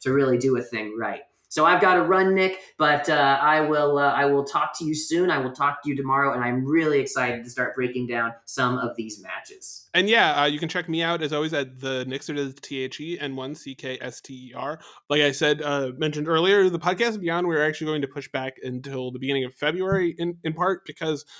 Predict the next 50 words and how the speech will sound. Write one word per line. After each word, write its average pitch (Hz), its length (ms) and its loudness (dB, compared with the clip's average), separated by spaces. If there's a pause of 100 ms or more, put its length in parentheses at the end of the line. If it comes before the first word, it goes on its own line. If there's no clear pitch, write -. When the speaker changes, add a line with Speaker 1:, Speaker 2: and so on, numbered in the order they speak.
(180)
Speaker 2:
we 135 80 0
realized 143 320 4
how 143 80 -2
much 135 320 -4 (180)
research 185 460 -2
was 185 100 -6
going 180 220 -2
to 175 80 -2
be 170 80 0
involved 151 360 0
with 143 100 -14
the - 80 -20
process. 147 540 -4
Uh, 135 200 -6
and 160 100 -4
also, 214 380 0 (240)
we - 40 4
didn't 185 140 2
wanna 180 160 -2
step - 300 -4
too 156 80 -4
much 147 240 0
on 127 160 -6
this 170 180 -2
episode, 139 500 -2 (120)
um, 123 380 -8 (440)
because, 131 460 0
uh, 127 240 -4 (240)
I, 143 160 0
in 139 300 -4
either 156 240 4
direction. 131 560 -4
So 139 180 -6
I, 135 200 -6
I 147 40 0
definitely 170 480 -2
will 143 240 -4
definitely 180 300 0
be 196 80 -6
coming 165 240 -2
out 151 160 -2
with 143 120 0
the 135 60 -10
podcast 135 380 -8
Beyond 131 280 -6
at 131 60 -6
the 127 40 -14
beginning 135 380 -4
of, 127 320 -4 (300)
uh, 127 300 0